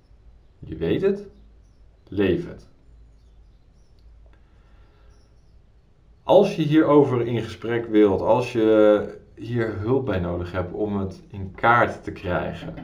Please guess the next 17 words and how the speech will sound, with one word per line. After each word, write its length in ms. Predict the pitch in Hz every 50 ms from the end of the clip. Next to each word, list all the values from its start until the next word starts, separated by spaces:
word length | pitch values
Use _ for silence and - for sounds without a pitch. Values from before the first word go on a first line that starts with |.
| - - - - - -
om 220 | - 101 98 95 90
te 160 | 104 98 90
weten 680 | 98 104 110 120 120 123 - - 110 110 110 - - - - - _ _ _
hoe 260 | _ - 107 110 107 104
jij 240 | 104 98 98 98
punt 320 | 95 - 101 95 95 95 87
B 60 | 101 98 101 104 98
gaat 280 | - 92 90 87 82 82
bereiken, 640 | 87 85 87 98 101 90 82 82 82 85 92 95
dan 380 | 101 101 98 98 98 98 98 - -
nodig 340 | 107 110 135 156 143 - -
ik 80 | -
je 120 | - 110 -
uit 280 | 117 135 147 151 143
om 260 | 120 123 127 123 120
een 140 | 117 113 110
doorbraakgesprek 1000 | 107 113 123 127 92 101 98 90 85 85 - - - - - 98 85 82 -